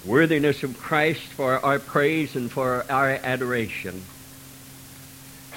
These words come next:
So much he has given us, so much he has suffered for us, even as much as he died for us,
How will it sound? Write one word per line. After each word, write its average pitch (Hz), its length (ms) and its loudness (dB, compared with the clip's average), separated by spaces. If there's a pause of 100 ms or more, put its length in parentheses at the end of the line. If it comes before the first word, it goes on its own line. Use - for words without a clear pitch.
So 135 140 2
much 180 260 2
he 170 220 0
has 139 260 0
given 131 380 0
us, 107 260 -2 (1600)
so 110 100 -2
much 131 280 2
he 135 160 0
has 120 120 0
suffered 135 560 0
for 101 320 0
us, 120 160 2 (1800)
even 127 320 0
as 123 220 -2
much 131 300 0
as 127 160 0
he 127 140 0
died 135 420 2
for 110 400 -2
us, 117 100 -4